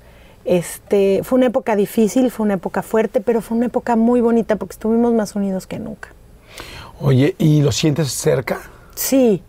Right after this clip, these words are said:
Speaker 1: a cada rato. Sí, sí, sí, sí. Todas estas cosas de que sientes al-, y mi, y mi hija dice que anda por ahí.
Speaker 2: Bueno, ya ves que los niños tienen mucha sensibilidad.
Speaker 1: Ajá, dice, "Ay, mi abuelo Raúl". Y yo digo, "¿Cómo tu abuelo Raúl?".
Speaker 2: Sí, ¿no
Speaker 1: Dice,
Speaker 2: lo conoció?
Speaker 1: "Sí".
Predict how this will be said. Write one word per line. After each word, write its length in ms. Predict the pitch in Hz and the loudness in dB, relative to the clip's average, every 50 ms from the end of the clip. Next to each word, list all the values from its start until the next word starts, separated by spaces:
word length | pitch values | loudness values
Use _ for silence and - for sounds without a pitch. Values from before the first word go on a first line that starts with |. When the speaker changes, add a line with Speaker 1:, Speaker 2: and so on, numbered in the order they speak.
| - | -6
Speaker 1:
a 120 | - 196 - | -6 -4 -2
cada 140 | 226 220 | -2 0
rato. 280 | 214 208 180 - - - - - - - - - - - - - | 0 0 -2 -4 -6 -14 -20 -20 -20 -20 -20 -20 -20 -20 -20 -14
Sí, 520 | - - - 294 294 294 269 233 196 165 - - - - | -6 0 2 4 4 4 4 4 2 0 -2 -6 -16 -4
sí, 240 | - - 269 233 | 0 2 2 2
sí, 160 | - 254 240 190 | 2 2 2 2
sí. 260 | - 240 226 190 - - - - - - | 2 2 2 2 0 -4 -12 -20 -12 -6
Todas 180 | - 302 339 285 | -4 -4 -2 -2
estas 280 | 330 285 - 269 262 - | -2 0 0 -2 -2 0
cosas 300 | - 220 196 240 220 196 | -2 -2 0 0 0 0
de 80 | 208 185 | 0 2
que 120 | - 185 | 0 0
sientes 340 | 170 208 190 190 185 - - | 2 2 0 0 0 -2 -2
al-, 240 | 180 185 - - - | -2 -2 0 0 2
y 60 | 208 | 4
mi, 160 | 226 233 233 - | 4 2 2 2
y 140 | 254 214 214 | 4 4 6
mi 180 | 202 214 233 | 6 6 4
hija 220 | 247 - 240 208 190 | 4 2 0 0 0
dice 240 | 208 202 - 226 | 0 -2 -2 -2
que 180 | - - 196 180 | 0 2 2 2
anda 220 | 170 175 196 196 | 2 2 2 0
por 140 | 175 190 175 | 0 0 0
ahí. 120 | 160 156 156 - - - - - - - 466 415 - - - - - - 523 - - - - - - - 494 - - _ _ - 104 104 - - - | 0 -2 -4 -6 -12 -16 -16 -18 -8 -6 -6 -6 -6 -8 -20 -20 -8 -4 -4 -4 -4 -8 -20 -18 -10 -8 -8 -8 -8 _ _ -2 -2 -2 -2 -2 -2
Speaker 2:
Bueno, 140 | 175 165 143 | 0 2 2
ya 100 | 143 151 | 2 0
ves 100 | 147 - | 0 -2
que 100 | - 175 | -2 0
los 140 | 151 135 131 | 0 0 2
niños 540 | 143 143 143 143 147 147 - - - - - - - 508 - | 2 4 4 4 4 2 0 -2 -8 -12 -10 -8 -8 -6 -2
tienen 220 | - 156 147 147 151 | 0 2 2 2 2
mucha 160 | 143 - 151 | 2 2 0
sensibilidad. 500 | 123 143 127 107 123 131 135 135 139 - | 0 0 0 2 2 2 2 2 0 0
Speaker 1:
Ajá, 160 | 269 277 285 | 0 0 0
dice, 220 | 294 302 - - 320 | 0 -2 -2 0 0
"Ay, 420 | 311 285 302 359 381 415 466 480 453 | 0 0 2 2 0 0 0 2 2
mi 60 | 466 | 2
abuelo 260 | 453 440 466 480 508 508 466 | 2 2 2 2 2 2 0
Raúl". 540 | 403 294 254 247 262 302 311 320 320 294 - - _ - - - - - | 0 0 0 2 2 4 4 4 4 2 0 -4 _ -20 -20 -12 -4 -2
Y 120 | 226 220 | 0 2
yo 120 | 240 262 | 4 4
digo, 260 | 262 294 285 226 262 - | 4 4 2 2 0 2
"¿Cómo 240 | - 311 339 392 | 2 2 2 2
tu 80 | 359 330 | 2 2
abuelo 280 | 269 254 262 285 302 311 | 2 2 2 2 2 2
Raúl?". 260 | 285 247 208 214 240 | 2 2 2 2 2
Speaker 2:
Sí, 80 | 190 180 | 2 4
¿no 80 | 156 156 | 4 4
Speaker 1:
Dice, 40 | 156 | 2
Speaker 2:
lo 80 | 151 | 2
conoció? 360 | 143 143 143 135 104 165 196 | 2 2 0 0 2 0 0
Speaker 1:
"Sí". 60 | 214 | -2